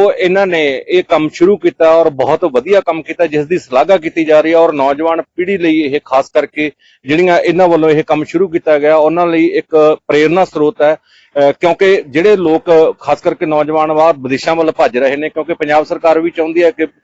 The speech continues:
ਨੌਜਵਾਨ ਪੀੜ੍ਹੀ ਹੈ ਜਿਹੜੀ ਉਹ ਪੰਜਾਬ 'ਚ ਰਹਿ ਕੇ ਕੰਮ ਕਰੇ, ਉਹ ਆਪਦਾ ਕੰਮ ਕਰੇ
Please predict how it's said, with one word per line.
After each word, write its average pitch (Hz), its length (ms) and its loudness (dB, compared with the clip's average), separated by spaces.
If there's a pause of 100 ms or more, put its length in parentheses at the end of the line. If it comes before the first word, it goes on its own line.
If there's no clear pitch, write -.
(460)
ਨੌਜਵਾਨ 156 460 0 (140)
ਪੀੜ੍ਹੀ 175 220 0
ਹੈ 165 40 2
ਜਿਹੜੀ 156 240 2
ਉਹ 170 100 2
ਪੰਜਾਬ 147 340 0
'ਚ 156 80 -4
ਰਹਿ 151 140 0
ਕੇ 160 120 -8
ਕੰਮ 135 240 -4
ਕਰੇ, 143 240 0
ਉਹ 151 240 -2
ਆਪਦਾ 135 280 0
ਕੰਮ 139 240 -6
ਕਰੇ 139 200 -4